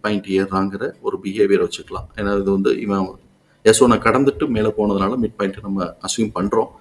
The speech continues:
இல்லாட்டி எஸ் ஒன் to மிட் பாயிண்ட்ல சப்போர்ட் எடுத்துட்டு இப்ப எஸ் ஒன் போயிருக்கிறான் அப்படின்னு நம்ம எதிர்பார்க்கலாம். எஸ் ஒன்னா இருந்ததுன்னா இது பி பி வரைக்கும் போறதுனால ஆச்சரியப்படுறதுக்கு இல்ல. கொஞ்சமா தான் மேல எடுத்திருக்கிறான் இன்கிரிமெண்டல் ட்ரெண்டுனாக்க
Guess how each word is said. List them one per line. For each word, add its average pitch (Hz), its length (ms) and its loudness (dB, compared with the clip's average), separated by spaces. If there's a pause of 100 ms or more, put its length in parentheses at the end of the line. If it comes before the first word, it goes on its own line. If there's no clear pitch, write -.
(240)
இல்லாட்டி 165 200 6 (100)
எஸ் 143 180 6
ஒன் 143 100 6 (120)
to 180 60 2 (220)
மிட் 127 200 2
பாயிண்ட்ல 123 340 4
சப்போர்ட் 117 380 0
எடுத்துட்டு 110 300 -2
இப்ப 110 180 0
எஸ் - 160 -4
ஒன் 104 160 -2
போயிருக்கிறான் - 420 -4
அப்படின்னு 101 280 -6
நம்ம 92 160 -8
எதிர்பார்க்கலாம். - 480 -6 (400)
எஸ் 143 180 10
ஒன்னா 160 220 8
இருந்ததுன்னா 131 420 6
இது 117 200 4
பி 113 160 -2
பி 127 120 0
வரைக்கும் 110 360 2
போறதுனால 104 520 0
ஆச்சரியப்படுறதுக்கு 98 720 -4
இல்ல. 98 100 0 (500)
கொஞ்சமா 190 540 8
தான் 175 180 -2
மேல 135 240 4
எடுத்திருக்கிறான் 117 580 0
இன்கிரிமெண்டல் 107 460 -4
ட்ரெண்டுனாக்க 95 560 -4